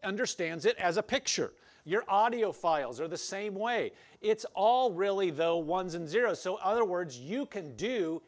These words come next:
anything and actually communicate anything with just a one and zero in different patterns. Well, if that's true,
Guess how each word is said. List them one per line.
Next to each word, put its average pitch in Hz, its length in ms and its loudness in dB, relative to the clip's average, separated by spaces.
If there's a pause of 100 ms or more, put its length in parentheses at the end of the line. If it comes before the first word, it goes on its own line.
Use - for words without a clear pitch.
(160)
anything 185 880 -6 (240)
and 202 200 -6
actually 214 400 -2
communicate 190 720 -6
anything 175 600 -8 (200)
with 156 280 -2
just 208 380 2
a 202 40 2
one 208 300 2
and 202 120 -4
zero 175 460 4 (340)
in 202 180 -4
different 190 300 0
patterns. 117 600 -4 (920)
Well, 220 160 -2
if 190 180 -4
that's 202 400 0
true, 196 640 2